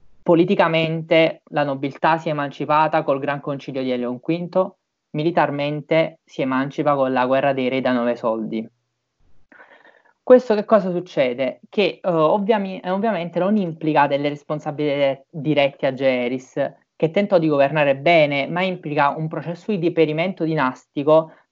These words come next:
tale per cui i Targaryen perdono i ruoli garan-, i, il loro ruolo pian piano andando avanti, cioè hanno perso i draghi, la certezza della successione, ora perdono il ruolo proprio di garanti dinastici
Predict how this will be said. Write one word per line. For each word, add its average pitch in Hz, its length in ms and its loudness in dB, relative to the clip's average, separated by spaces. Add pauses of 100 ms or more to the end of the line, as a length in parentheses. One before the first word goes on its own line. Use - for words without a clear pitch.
tale 147 340 2
per 180 160 0
cui 180 160 0
i 160 40 0
Targaryen 147 840 0 (560)
perdono 214 540 2
i 202 100 -4
ruoli 190 400 0
garan-, 160 460 -2
i, 156 480 -4
il 165 100 -2
loro 196 300 2
ruolo 196 500 2
pian 175 240 -8
piano 160 220 -4
andando 147 320 -6
avanti, 147 340 -4
cioè 147 160 -4
hanno 139 180 -2
perso 139 280 -6
i 151 60 0
draghi, 185 640 2 (300)
la 156 160 -6
certezza 165 480 -4
della 147 140 0
successione, 190 920 -4
ora 202 220 6
perdono 180 340 0
il 165 60 -4
ruolo 190 200 0
proprio 180 220 0
di 165 100 -2
garanti 160 440 -2
dinastici 135 840 -6